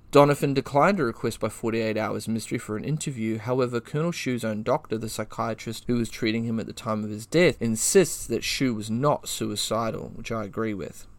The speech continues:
Doctor Douglas Dion went on record with forty-eight Hours Mystery that Shue was responding to therapy and getting better,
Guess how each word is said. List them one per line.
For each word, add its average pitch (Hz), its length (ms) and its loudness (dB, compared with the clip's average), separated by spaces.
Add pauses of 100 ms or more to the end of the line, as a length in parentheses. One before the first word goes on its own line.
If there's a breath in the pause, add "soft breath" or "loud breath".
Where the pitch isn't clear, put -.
(120)
Doctor 123 240 0
Douglas 117 380 2
Dion 117 520 0
went 123 140 0
on 113 160 0
record 131 280 -2
with 120 140 -4
forty-eight 117 400 -2
Hours 110 340 -4
Mystery 120 420 -2
that 117 140 -6
Shue 143 220 0
was 135 220 -2
responding 170 560 0
to 123 100 -6
therapy 139 500 -2
and 113 80 -4
getting 110 280 -4
better, 123 420 2